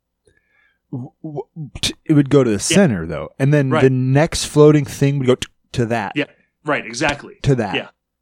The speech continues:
Speaker 1: A-,
Speaker 2: Mm-hmm.
Speaker 1: and, yeah, so that was a problem. Um, yeah, right. You're right. How did gravity go away from center to a point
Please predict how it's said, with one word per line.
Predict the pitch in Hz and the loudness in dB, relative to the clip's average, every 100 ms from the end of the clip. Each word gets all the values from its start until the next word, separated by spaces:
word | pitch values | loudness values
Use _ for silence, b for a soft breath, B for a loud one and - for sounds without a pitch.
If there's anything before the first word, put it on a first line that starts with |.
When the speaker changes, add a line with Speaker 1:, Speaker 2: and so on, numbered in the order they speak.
| _ - | _ -2
Speaker 1:
A-, | 156 147 | 0 0
Speaker 2:
Mm-hmm. | 123 123 - | -4 -10 0
Speaker 1:
and, | 151 147 135 110 _ _ _ _ - - - | 2 2 -2 -8 _ _ _ _ -20 -18 -2
yeah, | 143 107 73 | 0 0 -4
so | - 107 | -4 -4
that | 101 127 - | 0 -2 0
was | 175 | -2
a | 165 | -4
problem. | - - - 151 139 139 135 151 - _ _ _ _ | -6 -8 -2 0 2 0 0 -6 -14 _ _ _ _
Um, | 127 131 123 117 110 - _ _ _ - | 0 0 0 -4 -10 -16 _ _ _ -4
yeah, | 127 98 | -2 0
right. | 110 110 | 0 0
You're | 120 120 | 2 4
right. | 117 92 - | 4 0 -6
How | - 131 156 170 | -4 2 4 4
did | 147 143 135 127 - | 4 2 2 -2 -6
gravity | 117 127 131 131 131 | 2 4 4 2 0
go | 117 117 | 4 4
away | 104 104 120 139 | 6 4 4 2
from | - 127 | 0 -4
center | - 139 131 143 135 | -2 0 0 0 0
to | - 123 | 2 0
a | |
point | - - 131 139 - | 0 0 0 0 -4